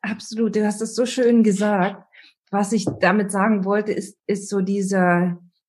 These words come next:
ich sag mal, dieser Entdeckergeist, was du so sagst mit diesem Verschmitz. Ah, das ist ja interessant. Also, dass man nach einer Weile vielleicht eher wirklich dran geht und sagt,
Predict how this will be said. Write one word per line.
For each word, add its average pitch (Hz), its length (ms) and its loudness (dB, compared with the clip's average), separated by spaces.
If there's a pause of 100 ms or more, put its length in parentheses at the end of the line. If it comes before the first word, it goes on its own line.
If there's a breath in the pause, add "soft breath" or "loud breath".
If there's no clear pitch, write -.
(120)
ich 175 180 -10
sag 190 120 -6
mal, 190 100 4
dieser 180 320 4
Entdeckergeist, 170 880 4
was 165 140 -2
du 190 100 -2
so 190 160 0
sagst 190 280 0
mit 180 140 2
diesem 175 200 0
Verschmitz. 202 520 0
Ah, 196 580 2
das 175 220 0
ist 202 140 -8
ja 190 100 0
interessant. 185 520 2
Also, 185 180 2
dass 196 380 -2
man 185 420 0
nach 185 180 0
einer 175 180 0
Weile 190 280 2
vielleicht 190 320 -6
eher 226 240 0
wirklich 226 360 -4
dran 196 340 2
geht 226 240 2
und 202 180 -2
sagt, 196 460 -2